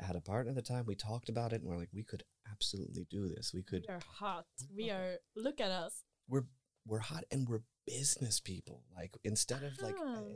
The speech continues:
Speaker 1: we thought about it, and we really did. I think half of sex work, like, doing sex work, is that it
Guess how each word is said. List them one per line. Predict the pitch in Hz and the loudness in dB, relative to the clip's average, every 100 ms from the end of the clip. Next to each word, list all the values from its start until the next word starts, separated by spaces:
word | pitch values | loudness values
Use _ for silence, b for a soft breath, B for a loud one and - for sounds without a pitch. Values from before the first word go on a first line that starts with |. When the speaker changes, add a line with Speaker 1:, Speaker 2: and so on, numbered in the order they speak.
| - | -8
Speaker 1:
we | 131 127 | -8 -8
thought | - 131 170 | -6 -4 0
about | 156 | 2
it, | - | 2
and | |
we | 113 107 151 | 2 0 -2
really | 165 127 | 2 6
did. | 123 110 B B B B B - | 8 8 B B B B B -6
I | |
think | 117 - 185 - | 2 4 4 2
half | - - 123 - | -4 -2 -2 0
of | 120 | 4
sex | - - 107 - | 6 6 6 2
work, | 104 104 95 - | 6 8 6 4
like, | 98 92 | 2 4
doing | 110 107 107 | 4 6 6
sex | 98 - 101 - | 8 6 6 4
work, | 104 101 98 - | 6 6 4 0
is | 92 87 | 0 2
that | - 90 | 2 2
it | 90 | 2